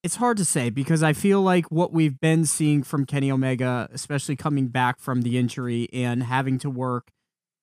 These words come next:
the trios style match that you're gonna get anytime in A E W where it's very fast paced. This was very different. This was all more traditional Kenny Omega that you're used to seeing in New Japan Pro Wrestling.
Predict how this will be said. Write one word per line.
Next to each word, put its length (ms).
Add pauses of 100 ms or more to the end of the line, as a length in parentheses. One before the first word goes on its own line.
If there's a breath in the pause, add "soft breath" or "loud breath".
(300)
the 80
trios 500
style 500
match 500
that 240
you're 200
gonna 360
get 360 (120)
anytime 500
in 60
A 100
E 80
W 440
where 260
it's 140
very 320
fast 400
paced. 440 (460)
This 160
was 160
very 240
different. 360 (120)
This 160
was 220
all 280
more 300
traditional 560
Kenny 260
Omega 400
that 180
you're 120
used 300
to 80
seeing 180
in 80
New 120
Japan 360
Pro 140
Wrestling. 580